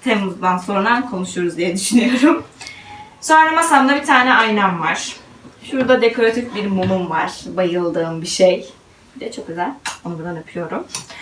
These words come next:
Sonra burada bir tane, eee, ne denir buna? Fırça kabı. Ama şöyle anladım size.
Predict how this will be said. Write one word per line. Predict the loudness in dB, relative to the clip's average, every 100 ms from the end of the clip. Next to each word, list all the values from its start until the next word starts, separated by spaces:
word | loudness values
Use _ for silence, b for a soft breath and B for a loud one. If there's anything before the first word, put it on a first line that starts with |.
| B 0 2
Sonra | 6 6 6 4 4
burada | 2 2
bir |
tane, | 4 4 4 2 0 -12 -20 -18 -8 -6 0
eee, | 2 2 0 0 0 0 -2 B -12 -12 -6 -6 -6
ne | -4
denir | -2 -2 -2
buna? | 2 0 2
Fırça | -2 0 0
kabı. | 2 4
Ama | 4 4
şöyle | 4 4 4
anladım | 4 0 -4
size. | -2 0